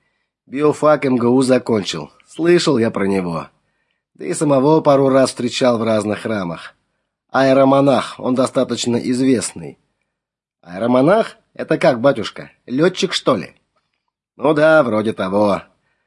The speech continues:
С прихода на приход летает, с чужого на чужой. Естественно, и везде проповедует свои идеи. Раньше таких называли шаталовы пустыни-насельники. Теперь аэромонахи. Беглые, одним словом.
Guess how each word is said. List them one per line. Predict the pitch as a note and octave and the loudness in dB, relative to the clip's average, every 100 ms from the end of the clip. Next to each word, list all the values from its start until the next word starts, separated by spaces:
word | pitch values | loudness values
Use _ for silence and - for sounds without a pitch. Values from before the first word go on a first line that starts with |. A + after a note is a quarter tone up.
| _ _ | _ _
С | - | -2
прихода | D#3+ E3 F3+ E3+ C#3+ | 0 2 2 4 4
на | B2+ | 2
приход | C#3 C3+ D3 C3+ | 0 -2 0 0
летает, | G#2 G#2 C3 C#3 A2 E2+ _ _ | -2 -2 2 2 0 -4 _ _
с | |
чужого | - G#2+ G2+ C#3 C#3 | -16 -10 0 2 2
на | G#2+ G2 | 0 -2
чужой. | G2+ F#2+ A#2+ A#2+ F#2 _ _ _ _ _ - | -4 0 2 0 -2 _ _ _ _ _ -16
Естественно, | B2 - E3 D#3+ D3 C#3+ | -12 0 0 0 -2 2
и | D#3 | 4
везде | D3 A#2 B2 | 4 2 2
проповедует | C3+ C3 A2+ G#2 A#2 A#2 A2+ | 2 0 0 0 0 0 -2
свои | - F2+ G2 G#2 | -4 -6 -4 -4
идеи. | F2 F2 F2 E2 D#2 _ _ _ _ _ _ | -4 -4 -4 -8 -12 _ _ _ _ _ _
Раньше | C#3 D#3+ D#3 | 0 0 0
таких | D3+ D3 D#3+ D3 | 0 0 0 0
называли | C#3 C3+ C#3 D3 C#3+ | 0 0 2 2 2
шаталовы | B2+ C#3 C3 C#3 C#3 C3+ C3+ | 2 0 2 2 4 2 -2
пустыни-насельники. | C#3+ C3 C#3 B2+ B2+ B2+ - D3 F#2 F2 E2+ D2 _ _ _ _ _ | -4 -4 -2 0 2 0 0 0 -2 -6 -10 -16 _ _ _ _ _
Теперь | B2+ E3 F3 E3 | -6 2 4 2
аэромонахи. | F#2 A#2 C3+ C3 A#2 G2+ G2+ G2 - E2+ - _ | -2 0 2 4 2 2 0 -2 -6 -10 -12 _
Беглые, | - F3 F3+ C#3 B2 | -6 0 0 2 2
одним | G#2 G2+ | 0 -2
словом. | F#2 G2+ F2 D2+ C2+ | -6 -6 -6 -6 -10